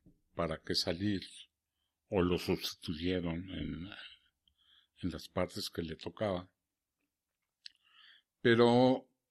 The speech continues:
a mí me había invitado, me había invitado el productor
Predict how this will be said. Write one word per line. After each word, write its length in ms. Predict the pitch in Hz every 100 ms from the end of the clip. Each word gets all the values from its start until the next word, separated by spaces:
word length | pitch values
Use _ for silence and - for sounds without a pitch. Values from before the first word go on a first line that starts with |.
| -
a 80 | 135
mí 120 | 135
me 120 | 156
había 220 | 147 127 127
invitado, 720 | 123 113 - 131 117 117 - _ -
me 120 | 107
había 180 | 110 120
invitado 1200 | 131 127 123 120 104 107 123 113 113 113 95 90
el 140 | 85
productor 720 | 80 90 90 90 - 110 104